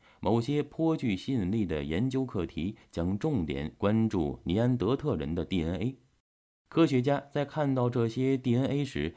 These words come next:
也许会情不自禁地发问：难道它们有什么功能吗？它真的会在尼安德特人体内发挥作用吗？它会对大脑、解剖以及生理等方方面面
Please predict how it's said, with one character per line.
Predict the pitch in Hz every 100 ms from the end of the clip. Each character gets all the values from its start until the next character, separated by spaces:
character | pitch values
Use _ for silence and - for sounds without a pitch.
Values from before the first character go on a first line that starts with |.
| -
也 | 92 143 151
许 | -
会 | 67 78
情 | 69 - 110 139
不 | 92 117
自 | 120 85
禁 | 76 127
地 | 87
发 | 78 92
问： | 110 - _ _ _ _ -
难 | 117 175
道 | 160 - _
它 | 151
们 | 151 95
有 | 67 69
什 | 85
么 | 110
功 | 110 151 139
能 | 71
吗？ | 80 92 _ _ _ _
它 | -
真 | 85 139 156
的 | 113 - _
会 | 101 87
在 | 87 73 -
尼 | 85
安 | 90 107
德 | 95 120
特 | 139 131
人 | 82 104
体 | 123 67
内 | 87 95 -
发 | - 73
挥 | 76 80
作 | - 143
用 | 90 78
吗？ | 80 - _ _ _ _ _ _
它 | - 160
会 | 165
对 | 151 151
大 | 135 - 135
脑、 | 90 65 71 - _
解 | - 82 78
剖 | 117 147 - -
以 | 80 80
及 | 87 110 -
生 | - 160 165 113
理 | 87
等 | 76 67
方 | - 127 135
方 | 135 143
面 | 147
面 | 113 147